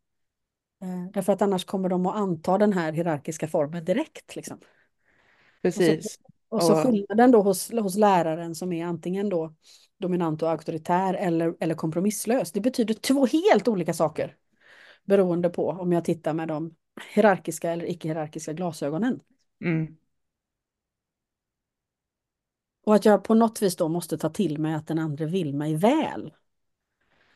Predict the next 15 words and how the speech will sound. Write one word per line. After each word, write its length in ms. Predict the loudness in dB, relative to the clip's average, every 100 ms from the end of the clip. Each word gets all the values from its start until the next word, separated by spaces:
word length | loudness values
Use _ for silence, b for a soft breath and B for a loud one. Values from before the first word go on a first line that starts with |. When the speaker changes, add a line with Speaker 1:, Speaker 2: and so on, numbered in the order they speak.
| _ -6
Speaker 1:
Den 60 |
säger 380 | 0 4 4 6
inte 220 | 6 4
att 100 | 0
jag 120 | 2 0
är 60 |
dålig. 540 | 2 2 2 2 0 -2
Jag 580 | 2 4 8 6 6 2
säger 300 | 0 2 0
att 140 | -2
jag 140 | -2
är 40 | -2
dålig. 400 | -2 -4 -6 -12 _ 4
Mm. 180 | 6 6 0
Speaker 2:
Mm. 180 | -6